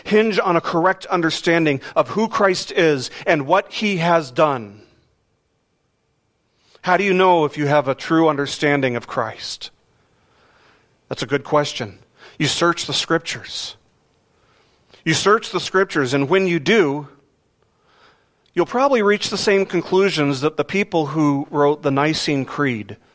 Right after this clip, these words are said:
reached. There was a lot of controversy in the early church about who Christ was. There were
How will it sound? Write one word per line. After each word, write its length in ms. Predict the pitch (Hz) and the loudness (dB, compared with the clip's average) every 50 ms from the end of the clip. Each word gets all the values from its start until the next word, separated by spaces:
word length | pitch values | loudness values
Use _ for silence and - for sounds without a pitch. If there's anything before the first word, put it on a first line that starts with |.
| _ _ _ _ - _ _ - | _ _ _ _ -20 _ _ -8
reached. 540 | - 127 120 107 107 - - - - - - _ _ - - - - - - _ - | -6 -4 -4 -4 -6 -10 -12 -12 -12 -16 -20 _ _ -20 -20 -20 -20 -20 -18 _ 0
There 140 | 175 190 196 | 2 4 4
was 140 | 190 156 | 4 2
a 40 | 160 | 2
lot 220 | 139 139 151 170 170 | 2 2 2 2 2
of 100 | 151 - | 0 -2
controversy 1000 | - - 170 165 160 - 151 127 113 120 113 107 - - - 113 101 101 - _ _ _ _ _ _ _ _ - | -2 0 0 0 0 0 -4 -2 -2 -2 -2 -2 -4 -6 -8 -8 -10 -12 -16 _ _ _ _ _ _ _ _ -2
in 140 | - 151 147 | 0 0 2
the 80 | 147 | 2
early 280 | 165 170 165 160 156 143 | 2 2 2 2 0 -2
church 360 | - - 160 151 135 - - | -2 -2 -2 -2 -2 -2 -4
about 260 | 139 123 123 120 123 | -2 0 0 0 0
who 180 | 120 131 151 143 | -2 -4 -4 -4
Christ 420 | - - - 135 131 131 - - | -4 -4 -2 -2 -2 -4 -6 -8
was. 300 | - 135 131 123 113 110 | -4 -2 -2 -2 -2 -2
There 120 | - 151 185 | 0 0 0
were 240 | 185 147 123 110 | 2 0 0 -2